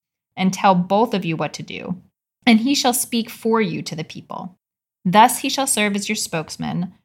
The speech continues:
with you playing the role of God to him,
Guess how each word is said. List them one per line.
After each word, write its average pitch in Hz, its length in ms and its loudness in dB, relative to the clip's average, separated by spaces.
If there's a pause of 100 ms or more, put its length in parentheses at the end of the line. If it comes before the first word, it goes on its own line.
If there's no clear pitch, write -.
(380)
with 185 240 -2
you 196 200 0
playing 196 340 2
the 180 80 0
role 175 300 2
of 170 160 -4
God 175 320 2
to 156 80 -10
him, 175 400 -10